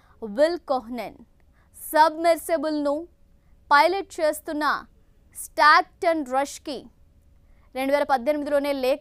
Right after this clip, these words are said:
రాశారని చెప్పారు. సబ్‌మెర్సిబుల్స్‌పై ఆందోళనలు ఉన్నాయని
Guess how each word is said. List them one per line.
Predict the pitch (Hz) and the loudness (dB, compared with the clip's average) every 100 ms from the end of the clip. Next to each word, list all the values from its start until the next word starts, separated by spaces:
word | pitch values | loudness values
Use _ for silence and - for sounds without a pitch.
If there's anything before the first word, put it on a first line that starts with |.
| 320 | -2
రాశారని | 302 302 294 285 294 | -4 -2 -4 -4 -6
చెప్పారు. | 254 240 180 - _ _ _ - | -4 -4 -4 -10 _ _ _ -2
సబ్‌మెర్సిబుల్స్‌పై | 403 403 339 339 320 359 269 311 - 302 294 330 - _ _ - | 6 6 6 0 0 -2 -6 -8 -2 2 2 0 -12 _ _ 0
ఆందోళనలు | 254 320 339 339 320 302 | 2 2 -2 -4 -4 -4
ఉన్నాయని | 285 294 285 277 | -2 -4 -4 -6